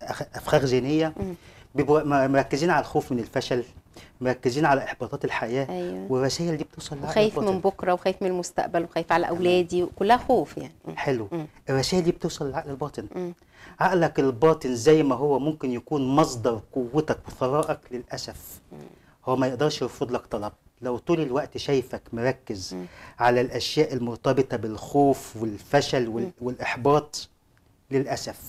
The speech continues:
Speaker 1: ممكن هيحجب عنك مصادر قوتك، وهيضع قدام عينيك كل شيء يقول إن الحياة الفرص فيها قليلة.
Speaker 2: سبحان الله.
Speaker 1: فأنت دلوقتي لما بنمسك القلم بتاعنا
Speaker 2: مم.
Speaker 1: ونسجل أي إنجازات مهما كانت بسيطة،
Speaker 2: مم.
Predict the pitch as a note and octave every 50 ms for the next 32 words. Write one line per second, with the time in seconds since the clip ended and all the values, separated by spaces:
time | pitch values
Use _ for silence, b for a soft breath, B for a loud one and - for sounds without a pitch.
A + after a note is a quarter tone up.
0 | - _ - C#3+ E3+ F3+ E3 - - C#3+ A#2+ A#2 A2+ B2 C3+ D3+ - - C3+ B2+
1 | B2 A#2 A#2+ C3+ C3+ A#2+ A2+ - B2+ A2+ - - C#3 C3+ C#3 - - - B2 C3
2 | D3+ D3+ - D#3 - _ _ b b b b b b b b b B2+ A2 A2+ A#2+
3 | C#3 D#3+ F3 D#3 C3+ B2+ - C3+ B2+ A2 A2+ D3 D3 D3+ C#3 B2+ C3 C3+ D3 D3+
4 | - - _ - F3 E3 D3 C3+ B2 - - C#3 B2+ B2 C3+ C3+ C3 B2+ B2 G#2
5 | - - A#2 A#2+ C3 C3+ C3+ C3+ _ b b b b b _ - - C#3 C3 -
6 | - - - C3 A#2+ A2 G#2 G#2 G2 F#2+ G2 G2 G#2 G#2 - _ _ _ _ -
7 | - F#3 F#3 F#3+ - - - - - _ _ - F3+ G3+ G3+ A3 F#3 E3 D3+ D3+
8 | F3+ E3+ - - D#3+ D3+ C#3 B2+ B2 - D#3 D#3+ D#3 - - - - B2 B2 -
9 | C#3+ C#3 C3+ A#2+ A2 G#2 A2 - A#2+ G#2 G#2+ G#2 G#2+ G#2 - F#3 F#3 D3 D3+ D3
10 | - - F#3+ F3+ D3+ C3 C3 C3 C#3 - - _ - G#3+ F#3 G3+ G3 E3+ D3+ D3
11 | C#3+ D#3+ - D#3 D3 D3 C3 - - C3 G#2+ A#2+ - - A2 - - - - -
12 | G3 F#3+ F#3